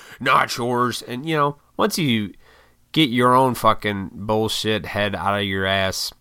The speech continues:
and listen and talk and just see different points of view, man, whole kinds of lights shed and doors open up, you know what I mean? So, all right, guys, that's it for now.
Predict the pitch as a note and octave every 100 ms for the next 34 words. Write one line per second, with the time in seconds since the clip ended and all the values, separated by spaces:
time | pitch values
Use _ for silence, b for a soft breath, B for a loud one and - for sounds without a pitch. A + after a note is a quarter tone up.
0 | _ _ G2 F#2+ G#2 G2 G2 F#2+ C2 F#2+
1 | - F#2+ F#2 F#2 - F#2+ D#2 E2+ F#2 -
2 | A#2 G#2+ G#2 F#2 G2+ G2 G2 F#2+ F#2 F#2+
3 | A1+ - - B3 G#3 - C#3+ G#2 F#2+ F#2+
4 | G2 F2 - - _ - G2+ F#2 F2+ E2+
5 | b b b b b - G2+ - G#2 G#2+
6 | G#2 G2 F#2+ F#2 F2+ F#2 - F#2 F#2+ G2
7 | F#2+ G2 G2+ _ _ - - G2 F#2 -
8 | B B B B C3+ F3 E3+ D3+ D3+ D3+
9 | - - - D3 D#3+ F3+ D#3+ D3+ D3+ D#3
10 | D#3 D#3